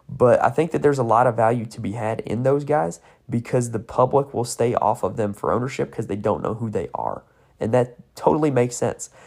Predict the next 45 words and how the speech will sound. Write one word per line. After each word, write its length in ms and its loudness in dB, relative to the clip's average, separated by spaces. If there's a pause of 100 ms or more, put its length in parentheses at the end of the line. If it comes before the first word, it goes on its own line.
(120)
So 420 4
if 140 -4
you 100 -4
can 180 -2
find 320 2
the 60 4
right 220 4
values 380 2
this 200 -8
week, 180 -6
I 60 -2
think 260 -10
you 60 -16
can 140 -6
squeeze 440 -4
two 460 -4 (260)
nine 360 0
thousand 380 2
dollar 460 4
DraftKings, 580 0
eleven 340 -2
thousand 380 -4
dollar 320 0 (100)
FanDuel 520 -6
guys 340 -2 (380)
into 340 -2
that 240 2
lineup, 440 0
and 100 -8
I 60 -6
think 260 -8
that 120 -12
that 160 -2
is 120 -10
the 100 -10
winning 280 -10
move 240 -10
this 220 -12
week. 220 -4 (260)
We 140 0
want 280 4
winning 400 -2
upside 560 -2
this 240 -12
week 220 -10